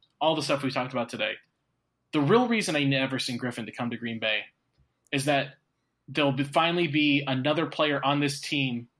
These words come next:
on the defense that is older than me, because I found out the other day on Twitter that I am older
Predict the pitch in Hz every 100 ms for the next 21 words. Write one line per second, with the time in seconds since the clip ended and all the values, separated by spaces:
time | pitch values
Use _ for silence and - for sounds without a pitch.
0 | _ _ _ _ _ 143 147 135 131 180
1 | 208 202 127 120 - - - 139 135 135
2 | - 151 147 139 135 131 123 107 - 139
3 | 156 139 139 151 170 170 160 147 - -
4 | _ _ - 143 143 143 143 131 127 123
5 | - 151 131 120 127 123 - _ _ -
6 | 135 139 156 180 165 131 113